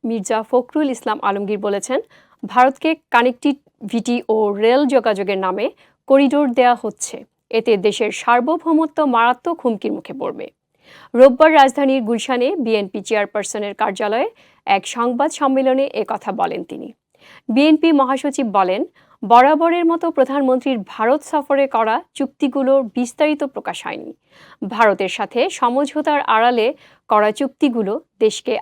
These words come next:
আজীবনের জন্য তাদের গোলামে পরিণত করেছে, যা এই দেশের নিরাপত্তার জন্য হুমকি স্বরূপ। এ সময়ে ভারতের ঋণ সহায়তার ব্যাপারে আশাবাদী হওয়া যায় না বলেও মন্তব্য করেন তিনি।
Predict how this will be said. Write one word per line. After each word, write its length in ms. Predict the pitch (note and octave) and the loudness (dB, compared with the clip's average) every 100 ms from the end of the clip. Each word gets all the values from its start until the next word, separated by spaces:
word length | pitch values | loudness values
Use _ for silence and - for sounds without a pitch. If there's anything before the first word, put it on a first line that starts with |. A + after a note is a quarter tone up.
| - | 0
আজীবনের 540 | A#3 A#3 C4+ D4+ D#4 | 0 2 0 0 -2
জন্য 260 | C#4+ C#4 C4+ C4+ | -2 -2 -2 -2
তাদের 340 | A3+ G3 G3+ G3+ | -2 -2 -2 -4
গোলামে 500 | E3+ A3 A#3 B3+ C#4 | -2 0 2 0 -4
পরিণত 380 | A#3 F3 - E3 | -4 -6 -8 -14
করেছে, 360 | - - - - _ _ _ _ - | -16 -16 -16 -20 _ _ _ _ -10
যা 200 | G3 G#3 - | 0 2 2
এই 200 | - A3+ | 0 -2
দেশের 340 | G#3+ G#3 A3+ B3 | -2 -2 -2 0
নিরাপত্তার 580 | C#4+ G#3 G3 G3 - F#3+ | 0 0 -2 -4 -6 -8
জন্য 180 | F#3+ G3+ | -6 -4
হুমকি 420 | E4+ C#4+ C4 G3+ | -4 -2 -4 -4
স্বরূপ। 320 | F#3 B2+ A#2 - _ _ _ _ _ _ | -12 -14 -16 -20 _ _ _ _ _ _
এ 80 | D4 | -6
সময়ে 320 | C4+ E4 F4 F4+ | 2 4 4 2
ভারতের 500 | A#3+ C4+ C4+ D4+ D#4 B3 G3+ | 2 2 4 2 -2 -2 -2
ঋণ 180 | B3+ D4 | 2 2
সহায়তার 580 | - C#4 C#4 C#4 C#4 A#3+ | 0 -4 -2 0 0 2
ব্যাপারে 380 | A#3 A3+ A3+ A3+ | 0 0 -2 -2
আশাবাদী 560 | G3+ F#3 G#3 G3+ F#3+ | -4 -4 -4 -4 -6
হওয়া 280 | G3 F#3+ F#3 C4+ _ _ _ - | -4 0 0 -2 _ _ _ -8
যায় 320 | F3+ G3 G3 | 2 2 2
না 100 | G#3+ | -2
বলেও 280 | A3 C4 F4+ | -2 -2 0
মন্তব্য 360 | C#4+ G3+ G3+ F#3 | -2 -4 -6 -4
করেন 280 | F3+ F3+ E3+ | -2 -2 -2
তিনি। 240 | D#3 - | -8 -14